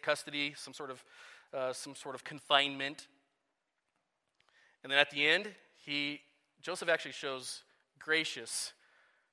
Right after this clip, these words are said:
concern for his brothers. Notice he says, "No, nine of you need to go because you need to provide food for your family," uh, th-, uh, which is his family, right? And so even though he's stressing the seriousness of the situation,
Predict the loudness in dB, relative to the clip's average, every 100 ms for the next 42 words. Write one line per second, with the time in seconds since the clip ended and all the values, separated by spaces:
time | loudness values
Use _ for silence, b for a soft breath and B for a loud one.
0 | -14 -10 -6 -2 -4 -4 -8 -2 -2 -2
1 | -4 -4 -4 -4 0 0 0 -6 -8 -14
2 | 4 6 6 2 -6 -8 -8 -4 -4 -4
3 | -10 B B B 0 0 0 -4 -4 2
4 | 10 10 8 0 -4 -2 -4 0 -2 -2
5 | -6 -8 -6 -4 -4 -4 -4 -2 0 2
6 | 2 2 -2 -10 2 4 2 -2 -20 b
7 | b b b b _ _ _ _ _ _
8 | _ _ _ _ _ _ _ _ _ _
9 | _ _ _ _ -4 0 4 8 8 6
10 | 2 6 10 10 8 2 2 2 2 4
11 | 2 0 -2 -2 -2 -2 -2 -2 4 6
12 | 4 2 -2 -4